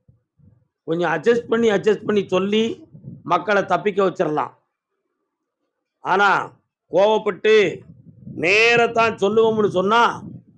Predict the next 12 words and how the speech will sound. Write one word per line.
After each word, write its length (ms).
நிறைய 320
பேர்களுக்கு 600
எதிர்மறையான 680
வார்த்தைகள் 560
கூட 120
வந்துரும். 480
அதுல 340
பலர் 360
பாதிக்கப்பட்டுறவும் 800
செய்வான். 300
அப்போ 260
மனிதர்களுடைய 640